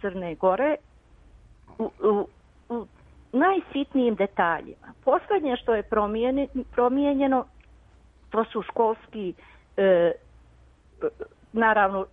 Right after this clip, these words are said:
prije toga i školski udžbenici i sva literatura i štampa u Crnoj Gori, a potom i školski dnevnici i svjedočanstva.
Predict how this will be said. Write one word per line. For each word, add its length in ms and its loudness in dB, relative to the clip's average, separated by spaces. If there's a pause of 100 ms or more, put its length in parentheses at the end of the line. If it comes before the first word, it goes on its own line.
(360)
prije 240 0
toga 280 2
i 80 -2
školski 560 -6
udžbenici 920 -4
i 460 -2 (280)
sva 200 0
literatura 1040 -2
i 120 -16 (120)
štampa 400 0
u 160 -2
Crnoj 320 0
Gori, 340 0 (420)
a 120 -2
potom 420 0
i 60 -4
školski 600 -2
dnevnici 720 -2
i 100 -4 (100)
svjedočanstva. 960 -2